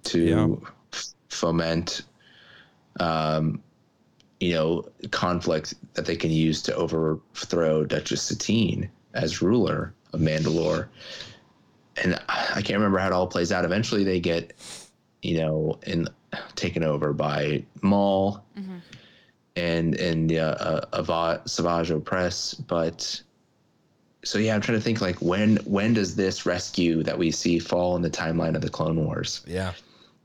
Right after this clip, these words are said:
Speaker 1: Uh,
Speaker 3: Yeah, that's a good question. Is it before or after
Speaker 2: Mm-hmm.
Speaker 3: the Darth Maul thing?
Speaker 1: Right.
Speaker 3: 'Cause that's when
Speaker 1: Yeah,
Speaker 3: they
Speaker 1: so
Speaker 3: split.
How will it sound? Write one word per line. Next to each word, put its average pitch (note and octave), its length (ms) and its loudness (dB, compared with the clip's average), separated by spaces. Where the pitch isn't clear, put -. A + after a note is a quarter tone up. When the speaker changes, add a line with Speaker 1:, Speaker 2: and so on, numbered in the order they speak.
Speaker 1:
Uh, D#2 580 0
Speaker 3:
Yeah, A3 160 -2
that's G#3+ 140 -2
a A#3 60 -4
good A3 140 -8
question. G3 440 -8
Is G3+ 200 -8
it F#3+ 260 -6
before G3 400 -8
or G3 240 -4
after F#3 680 -6
Speaker 2:
Mm-hmm. F3+ 260 -14
Speaker 3:
the G#3 80 -6
Darth F#3 280 -4
Maul F3+ 680 -6
thing? - 100 -6
Speaker 1:
Right. A#2+ 260 0
Speaker 3:
'Cause - 140 -6
that's - 160 0
when G#2 80 2
Speaker 1:
Yeah, G#2 120 2
Speaker 3:
they F#2+ 100 0
Speaker 1:
so F#2 200 2
Speaker 3:
split. C#3+ 380 -2